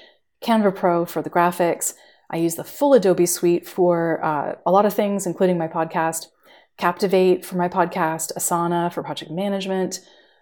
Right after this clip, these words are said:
uh, Zoom and a bunch of other stuff, uh, f-, obviously for video conferencing,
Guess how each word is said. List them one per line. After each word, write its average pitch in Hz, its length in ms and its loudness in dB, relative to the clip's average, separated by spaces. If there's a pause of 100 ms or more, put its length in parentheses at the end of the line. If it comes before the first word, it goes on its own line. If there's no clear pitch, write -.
(120)
uh, 139 180 -10 (120)
Zoom 220 360 4
and 190 80 0
a - 20 -4
bunch 175 180 -4
of 180 60 -4
other 170 160 0
stuff, 156 480 -6 (580)
uh, - 240 -12
f-, - 140 -18
obviously 170 340 0
for 160 160 -8
video 185 280 4
conferencing, 185 840 -2